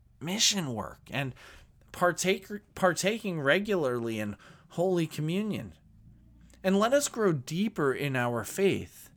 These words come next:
so that we can share it with others. Amen.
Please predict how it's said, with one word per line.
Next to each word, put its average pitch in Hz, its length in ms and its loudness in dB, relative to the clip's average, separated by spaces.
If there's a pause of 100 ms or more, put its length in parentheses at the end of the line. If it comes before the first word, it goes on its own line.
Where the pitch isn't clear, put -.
(540)
so - 160 -4
that 156 200 6
we 190 140 6
can 160 180 -2
share 147 420 0
it - 120 -8
with 135 240 -4
others. 92 560 -6 (1300)
Amen. 98 600 -4